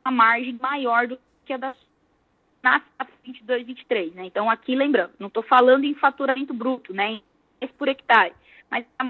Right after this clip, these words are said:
margem de rentabilidade do cereal, ela já foi maior do que a da soja na safra vinte e dois, vinte e três, né? A gente sabe, o produtor tá enfen-, enfrentando muitos problemas nesses últimos anos, né? Crescimento de custo de produção,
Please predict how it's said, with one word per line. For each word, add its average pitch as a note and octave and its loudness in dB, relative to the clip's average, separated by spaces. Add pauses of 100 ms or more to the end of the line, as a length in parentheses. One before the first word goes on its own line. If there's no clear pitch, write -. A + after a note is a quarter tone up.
margem D4+ 0
de C4 -12
rentabilidade G#3 -8
do G3 -20
cereal, A3 2 (280)
ela A3 2
já A#3+ 0
foi B3 0
maior A#3+ 0 (100)
do B3 -8
que B3+ -8
a B3 -4
da C4 -8
soja B3+ -6
na B3 -6
safra A#3+ -4
vinte B3 -14
e - -16
dois, A#3 2
vinte A3+ -14
e - -14
três, E3+ -2
né? F3+ -8
A G3+ -2
gente A#3+ -6
sabe, A#3 2
o - -20
produtor A#3 -2
tá C4 -4
enfen-, B3+ -4
enfrentando B3 0
muitos C4 -2
problemas G3+ 2
nesses G3 -8
últimos F#3 -6
anos, G#3 6
né? G3+ 0
Crescimento A3 0
de - -6
custo B3 -4
de G#3 -8
produção, G#3 2